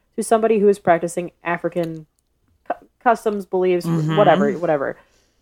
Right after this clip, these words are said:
Speaker 1: I just think that a lot of it stems from that, and I think it's very clear that, at least to me, that the sort of, um, <sighs> the sort of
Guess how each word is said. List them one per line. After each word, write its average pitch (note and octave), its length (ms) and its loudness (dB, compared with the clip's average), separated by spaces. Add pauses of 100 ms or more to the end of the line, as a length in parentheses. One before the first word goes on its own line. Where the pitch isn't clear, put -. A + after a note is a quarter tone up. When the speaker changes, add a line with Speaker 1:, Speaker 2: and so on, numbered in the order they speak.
(1040)
Speaker 1:
I G#3 80 0
just G#3 340 -6
think G#3 300 -6
that F3 320 -6 (580)
a F3 80 -2
lot D#3 280 -2
of D#3+ 80 -8
it D#3+ 120 -6
stems F3+ 380 -8
from E3 200 -16
that, C#3 280 -12
and D#3+ 100 -18
I D#3 60 -14
think E3+ 200 -14
it's E3+ 140 -16
very D#3+ 300 -8
clear G#3+ 360 -6
that, D#3+ 260 -12 (560)
at F3 120 -4
least F3 200 -8
to E3+ 80 -14
me, F3+ 400 -14 (120)
that D#3+ 460 -14
the D#3 480 -12
sort F3 240 -10
of, D3 220 -12
um, C#3 500 -16 (1600)
<sighs> - 720 -20
the G#3+ 100 -10
sort A#3 300 -4
of G3 220 -6